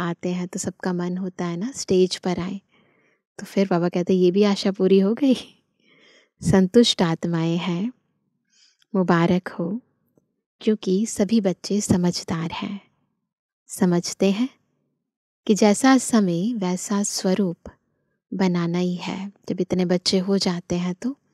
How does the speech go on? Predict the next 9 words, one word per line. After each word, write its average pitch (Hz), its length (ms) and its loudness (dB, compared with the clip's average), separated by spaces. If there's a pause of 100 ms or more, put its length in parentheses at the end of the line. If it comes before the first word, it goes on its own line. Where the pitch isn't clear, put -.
(480)
सब 170 260 -4
लोग 175 240 -2
तो - 100 -4
स्टेज - 380 -2
पर 180 180 -4
नहीं 208 200 0
आ 170 100 -2
पाते 165 380 -8
ना, 254 180 -4